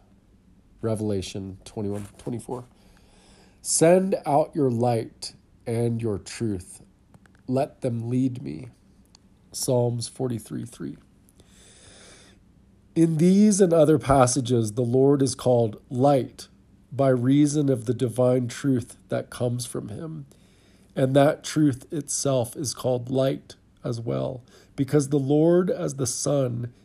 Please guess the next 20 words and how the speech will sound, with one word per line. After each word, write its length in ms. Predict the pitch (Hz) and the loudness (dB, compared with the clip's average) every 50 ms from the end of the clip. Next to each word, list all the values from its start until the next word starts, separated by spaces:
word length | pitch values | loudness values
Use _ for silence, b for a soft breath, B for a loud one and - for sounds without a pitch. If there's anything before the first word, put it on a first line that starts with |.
| b b - | b b -4
is 300 | 170 143 139 131 120 120 | 0 0 0 0 0 -2
light 540 | 123 123 131 143 143 135 139 - - - - - | -2 0 2 2 2 2 0 -4 -10 -18 -16 -10
in 160 | 156 139 123 | -8 -6 -4
the 80 | 123 107 | -4 -4
heavens. 680 | 95 - 131 131 120 120 120 120 120 127 127 - - _ b b b b b b b b b b b | -2 -2 -4 -2 -2 -4 -6 -6 -8 -10 -12 -14 -18 _ b b b b b b b b b b b
When 220 | - 135 135 139 139 | 2 2 2 2 2
he 440 | 135 - - 156 156 165 170 170 | -2 -6 -6 -4 -2 -2 0 0
was 280 | 170 160 160 151 117 - | 0 0 0 -2 -2 -4
transfigured 1000 | - - 143 143 135 127 120 - - - - 160 147 127 131 139 131 120 110 110 | -6 -4 -2 -2 -2 -2 -4 -8 -10 -4 -2 -2 -2 0 0 0 0 -2 -2 -4
before 320 | - 120 107 - - 135 | -8 -8 -8 -4 -6 -6
Peter, 460 | 123 - - - 151 151 143 147 143 135 | -6 -6 -8 -6 -2 0 0 0 0 -2
James, 460 | 123 117 131 131 131 127 123 120 123 | -2 -2 0 0 0 0 -2 -4 -6
and 120 | 120 113 | -6 -4
John, 540 | 110 127 143 151 147 131 117 110 110 117 117 b b b b b b b b | -2 0 2 2 2 0 -2 -4 -6 -10 -12 b b b b b b b b
his 300 | - 139 143 131 - - | -2 0 0 0 -2 -4
face 500 | - - - 147 156 160 151 - - - - - | -4 0 2 2 4 2 2 -2 -8 -12 -14 -14
shone 480 | - - - 143 135 135 139 139 135 | -10 -6 -2 0 0 2 2 0 0
like 240 | 131 127 123 123 - | -2 -4 -4 -6 -8
the 100 | - 117 | -8 -6
sun, 580 | - - - - 143 139 131 127 127 120 120 | -6 -6 -6 -4 -4 -4 -4 -6 -8 -10 -14